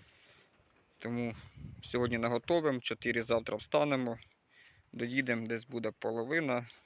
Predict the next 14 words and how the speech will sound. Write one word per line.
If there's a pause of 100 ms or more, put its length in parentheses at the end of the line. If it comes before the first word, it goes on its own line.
(380)
Ну
і
ринок
десь
на
п'ять (440)
годин
ранку. (280)
Коротше,
все
окей. (1800)
Отакі,
друзі,
справи.